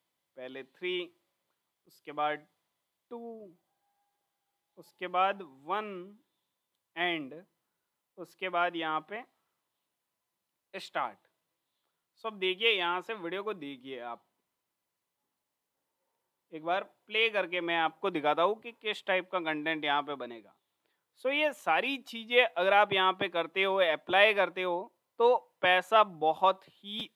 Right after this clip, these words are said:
आसानी से बन सकता है Rumble जैसे प्लेटफॉर्म के ऊपर भी।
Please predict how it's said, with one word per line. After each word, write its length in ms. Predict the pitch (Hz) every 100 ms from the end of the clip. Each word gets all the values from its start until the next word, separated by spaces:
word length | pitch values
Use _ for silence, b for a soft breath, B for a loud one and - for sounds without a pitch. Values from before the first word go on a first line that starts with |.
| -
आसानी 460 | 160 156 190 196
से 120 | 185
बन 240 | 185 165 165
सकता 380 | - 175 - 185
है 180 | 185 160
Rumble 480 | 143 160 170 185
जैसे 480 | 170 156 151 - 175
प्लेटफॉर्म 640 | 170 - 151 147 - 156 151
के 220 | 151 165 -
ऊपर 340 | 180 180 175 147
भी। 160 | 113